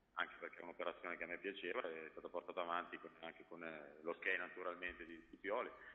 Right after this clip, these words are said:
visto che il giocatore l'aveva già. È normale che sul mercato, eh, ci sia, sia il mercato sia in entrata che in uscita, questo sicuramente, quindi è giusto valutare la squadra com'è e poi da qua alla fine vedremo se ci saranno altre operazioni.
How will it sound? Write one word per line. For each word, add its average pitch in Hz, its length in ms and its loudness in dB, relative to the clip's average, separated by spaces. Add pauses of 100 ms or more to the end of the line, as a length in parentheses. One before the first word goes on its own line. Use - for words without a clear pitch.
(160)
visto - 200 -4
che 87 80 -4
il 80 60 -4
giocatore 87 380 4
l'aveva 85 280 6
già. 73 180 0 (360)
È 95 100 -12
normale 113 300 6
che 92 120 2 (200)
sul 92 140 -12
mercato, - 400 -2 (800)
eh, 78 400 -10 (140)
ci 90 160 -6
sia, 92 180 8
sia 98 100 6
il 92 60 6
mercato 92 380 4
sia 98 100 2
in 95 60 2
entrata 107 340 4
che 95 60 4
in 85 80 0
uscita, - 420 -4
questo - 260 -2
sicuramente, 82 600 0
quindi 85 200 -6 (460)
è 87 100 2
giusto 110 240 0
valutare 98 640 4
la 87 180 -2
squadra 87 260 0
com'è 113 380 4
e - 40 -2
poi 87 200 -2
da 82 100 2
qua - 120 -2
alla 92 180 4
fine 87 360 -2
vedremo 82 360 -2
se - 120 -16
ci - 80 -20
saranno 85 300 0
altre 82 220 -2
operazioni. 78 460 -8